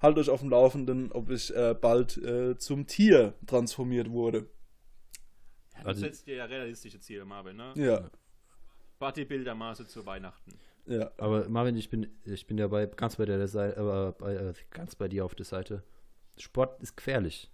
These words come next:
Speaker 1: Ja, ja,
Speaker 3: Ich war
Speaker 1: absolut.
Speaker 3: auch jetzt am, ich war am Montag laufen und Höhenmeter sind jetzt nicht zu unterschätzen, hab ich mir gemerkt.
Speaker 2: Mhm.
Speaker 3: Weil auf meiner normalen Strecke hab ich so Höhenunterschied von fünf Metern.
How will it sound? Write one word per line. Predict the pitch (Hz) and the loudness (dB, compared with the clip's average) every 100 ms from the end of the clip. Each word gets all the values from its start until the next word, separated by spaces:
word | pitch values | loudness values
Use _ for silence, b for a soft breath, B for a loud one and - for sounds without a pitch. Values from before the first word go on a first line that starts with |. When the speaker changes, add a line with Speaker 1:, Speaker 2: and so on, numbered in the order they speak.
| - | -16
Speaker 1:
Ja, | - 131 | 0 2
ja, | |
Speaker 3:
Ich | 254 | 2
war | - | 0
Speaker 1:
absolut. | - 95 104 | 0 2 4
Speaker 3:
auch | 120 120 | 4 2
jetzt | 127 | 0
am, | 104 98 101 - - | 0 -2 -4 -8 -14
ich | 107 107 | -4 2
war | 101 | 4
am | 101 | 4
Montag | 113 135 143 - | 2 2 0 0
laufen | 143 151 160 170 - _ - - - b b b b b b - _ _ | -2 -2 -4 -6 -10 _ -20 -20 -20 b b b b b b -20 _ _
und | 107 104 107 - - - | 0 0 -2 -8 -16 -4
Höhenmeter | 104 143 170 160 160 139 | 4 6 6 4 2 2
sind | 131 135 | 0 0
jetzt | 123 - | 0 0
nicht | 139 | -4
zu | - | 0
unterschätzen, | 131 123 110 - 160 | 2 2 0 -4 -4
hab | 156 | -4
ich | - | -4
mir | 107 | -4
gemerkt. | 87 90 113 - - - - - - | -4 -4 -6 -10 -18 -16 -16 -14 -14
Speaker 2:
Mhm. | 120 104 101 104 139 190 - | -14 -12 -12 -12 -14 -16 -10
Speaker 3:
Weil | 101 101 | 0 2
auf | 104 | 2
meiner | 113 117 113 | 2 4 4
normalen | 117 131 143 139 | 4 2 2 -2
Strecke | - - 135 - | -8 -4 -4 0
hab | 123 | -2
ich | - | 0
so | 117 107 - - | 2 2 0 -4
Höhenunterschied | - 123 123 117 110 120 117 | 2 4 4 2 2 0 -4
von | - 110 101 101 98 | -2 0 0 0 -2
fünf | - - 117 - | -2 -4 -4 -2
Metern. | 139 165 170 | -4 0 -2